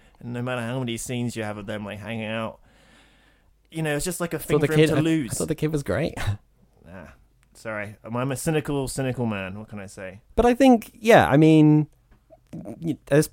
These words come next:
Speaker 2: there's gotta, I mean, there's, I'm sure there's some think piece out there, you know, for me to write and sort of desperately defend these movies. But, I mean, a lot, like, a lot of, uh, what is behind them is cynical, but I don't think that they are especially cynically made films.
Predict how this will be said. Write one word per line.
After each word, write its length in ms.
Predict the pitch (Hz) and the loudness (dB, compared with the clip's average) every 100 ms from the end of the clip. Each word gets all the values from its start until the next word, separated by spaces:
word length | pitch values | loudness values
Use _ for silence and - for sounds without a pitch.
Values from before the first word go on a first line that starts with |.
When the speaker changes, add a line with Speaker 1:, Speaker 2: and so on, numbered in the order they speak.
| - | -2
Speaker 2:
there's 200 | 147 - | -2 4
gotta, 220 | 170 143 | 6 8
I 80 | 139 | 8
mean, 280 | 139 131 | 8 8
there's, 220 | 123 127 - | 4 0 2
I'm 140 | 127 | 2
sure 160 | 123 147 | 4 4
there's 160 | 120 | 2
some 340 | - 110 104 101 - | 2 2 4 2 -4
think 220 | - 110 - | -2 -2 -2
piece 260 | 98 90 | -4 -2
out 160 | 98 78 | -2 0
there, 320 | 92 90 87 - | 2 2 0 -4
you 100 | 104 | -4
know, 180 | 90 90 | -2 -2
for 140 | - | -2
me 160 | 95 92 | -2 0
to 140 | 92 | -2
write 380 | 90 90 85 - | 0 0 0 -4
and 180 | 85 82 | -4 -4
sort 140 | 90 | -6
of 100 | 90 | -4
desperately 380 | 92 92 98 87 | -4 -4 -4 -4
defend 280 | 85 90 87 | -2 -2 -2
these 140 | 87 | 0
movies. 300 | 95 87 76 | 0 -2 -2
But, 220 | 87 - - - - | -6 -6 -10 -6 4
I 40 | |
mean, 300 | 170 165 151 - _ _ _ _ _ _ _ | 6 8 4 -2 _ _ _ _ _ _ _
a 40 | 139 | 4
lot, 280 | 151 - 131 | 4 4 2
like, 380 | 135 123 - - | 2 2 -4 -4
a 60 | 131 | 2
lot 220 | 143 143 | 4 8
of, 240 | 123 113 113 | 6 6 4
uh, 520 | 104 98 95 95 92 - _ | 4 6 4 2 0 -8 _
what 260 | - 107 98 | -2 2 2
is 100 | 95 | 2
behind 340 | - 98 104 | 2 4 4
them 100 | 95 | 4
is 200 | 87 113 | 4 2
cynical, 480 | - 80 73 80 - | 2 -4 -6 -8 -8
but 60 | 98 | -2
I 140 | 107 | 0
don't 240 | 123 160 151 | 4 4 4
think 160 | 147 113 | 2 0
that 100 | 110 | 2
they 160 | 104 | 2
are 220 | 98 107 | 4 2
especially 460 | 92 - 98 - 95 | 2 0 -2 0 -4
cynically 440 | - 95 90 - | -2 0 0 0
made 360 | 90 87 87 82 | 0 0 0 -2
films. 420 | - 73 64 - | -4 -6 -8 -14